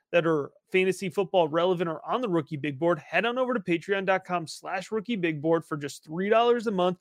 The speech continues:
You get access to the rankings. What I'm doing here in the mock draft is trying to give you an idea of what could happen and also what I think folks are going to do.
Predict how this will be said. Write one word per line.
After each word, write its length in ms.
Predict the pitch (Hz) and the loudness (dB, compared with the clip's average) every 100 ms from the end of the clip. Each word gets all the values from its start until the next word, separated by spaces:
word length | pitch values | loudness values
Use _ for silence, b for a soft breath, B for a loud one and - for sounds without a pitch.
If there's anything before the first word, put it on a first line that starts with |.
| b b b | b b b
You 120 | 156 | 0
get 160 | 151 165 | 4 4
access 500 | 175 220 - 208 180 | 4 2 2 0 0
to 180 | - 180 | -2 0
the 120 | 160 | 0
rankings. 600 | 156 147 143 147 147 135 b b b | 0 -2 -6 -8 -8 -10 b b b
What 200 | 165 - | 0 0
I'm 380 | 185 220 285 294 | 0 0 0 0
doing 360 | 247 233 202 175 | 0 0 0 -2
here 340 | 147 170 156 | 0 0 0
in 180 | 156 156 | 0 -2
the 60 | 147 | -2
mock 440 | 143 165 196 - | 0 2 0 -2
draft 440 | 170 175 170 160 | 2 2 2 0
is 140 | 175 - | -6 -10
trying 380 | - 185 202 196 | -2 0 0 -2
to 60 | |
give 160 | 185 185 | -4 -4
you 160 | 190 | 0
an 80 | 185 | 2
idea 300 | 170 165 165 | 0 2 0
of 60 | 151 | 0
what 280 | 139 156 - | 0 0 -2
could 240 | - 220 247 | 2 6 6
happen 460 | 254 254 - 262 - b b - | 4 2 0 -2 -4 b b -4
and 200 | 269 240 | 0 2
also 420 | 208 226 233 220 | 4 6 6 6
what 160 | 190 185 | 6 6
I 80 | 180 | 4
think 280 | - 190 | 0 -4
folks 320 | - 196 180 - | -2 0 0 -2
are 100 | 160 | -6
going 580 | 127 165 214 262 226 | -2 4 6 6 2
to 100 | 165 | 2
do. 320 | 151 139 131 | 0 -2 -6